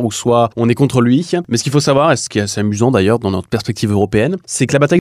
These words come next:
de Little Big Horn, c'est deux cents, deux cent soixante-trois morts.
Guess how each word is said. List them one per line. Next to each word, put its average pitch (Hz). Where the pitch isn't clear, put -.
de 135
Little 127
Big 127
Horn, 139
c'est -
deux 139
cents, -
deux 120
cent 170
soixante-trois 139
morts. 101